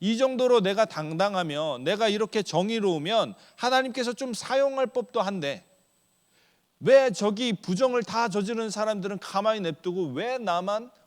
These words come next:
고난을 겪을까라는 생각을 하면서 다 포기할 수 있었는데도 불구하고 그는 끝까지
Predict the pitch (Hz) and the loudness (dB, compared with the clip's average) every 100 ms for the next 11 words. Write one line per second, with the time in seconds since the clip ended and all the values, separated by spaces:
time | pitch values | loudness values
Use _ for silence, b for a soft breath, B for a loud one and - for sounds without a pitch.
0 | - - 143 156 170 139 - 117 139 135 | -18 -10 -6 -6 -8 -10 -12 -10 -6 -6
1 | 117 107 131 160 175 185 165 160 160 156 | -6 -6 -4 -4 -6 -8 -6 -4 -4 -6
2 | 135 151 190 180 B _ - 170 220 180 | -6 -6 -6 -8 B _ 2 6 6 4
3 | 233 208 226 - 175 156 - 190 165 135 | 0 0 0 0 -2 -2 -4 -4 -4 -4
4 | 135 175 127 120 127 101 156 202 b b | -6 -6 -8 -6 -4 -4 -8 -10 b b
5 | b _ 143 143 139 208 180 190 180 160 | b _ -8 -6 -6 -8 -2 0 0 -2
6 | 202 | -8